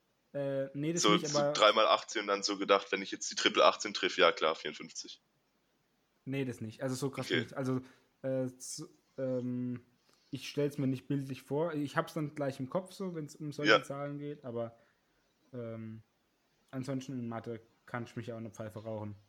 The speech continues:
Speaker 2: Ja, ja.
Speaker 1: Nein.
Speaker 2: <laughs> Mich auch.
Speaker 1: <laughs>
Speaker 2: Also, meine letzte Frage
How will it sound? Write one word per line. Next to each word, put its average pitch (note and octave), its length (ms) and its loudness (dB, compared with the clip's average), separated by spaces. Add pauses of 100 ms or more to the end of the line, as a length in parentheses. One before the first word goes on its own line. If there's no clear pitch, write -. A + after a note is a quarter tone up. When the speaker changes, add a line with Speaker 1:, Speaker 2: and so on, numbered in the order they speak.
(280)
Speaker 2:
Ja, F#2 160 6
ja. D#2+ 240 4 (880)
Speaker 1:
Nein. A2+ 180 -4
Speaker 2:
<laughs> D3 340 6
Mich C3 240 0
auch. - 220 2 (880)
Speaker 1:
<laughs> C3 60 -2 (800)
Speaker 2:
Also, A2+ 360 8 (240)
meine G#2+ 220 8
letzte A2 320 2
Frage A2+ 380 4